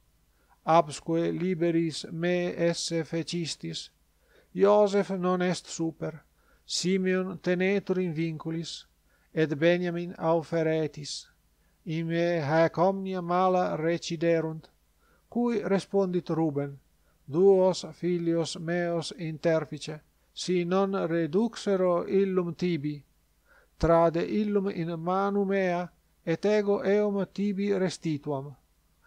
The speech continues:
At ille: "Non descendet inquit filius meus vobiscum, frater eius mortus est,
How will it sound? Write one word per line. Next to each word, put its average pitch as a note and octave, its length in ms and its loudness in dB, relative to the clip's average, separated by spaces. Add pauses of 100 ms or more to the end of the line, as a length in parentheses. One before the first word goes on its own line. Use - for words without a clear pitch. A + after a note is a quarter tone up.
(220)
At E3 220 0
ille: D3 420 -2 (420)
"Non F#3+ 480 0
descendet D#3+ 720 -2
inquit F#3 540 -6 (400)
filius G#3 560 -2
meus F3+ 500 0
vobiscum, D#3+ 800 -4 (540)
frater E3+ 720 2
eius E3+ 400 0
mortus E3+ 680 -2
est, D#3 340 -6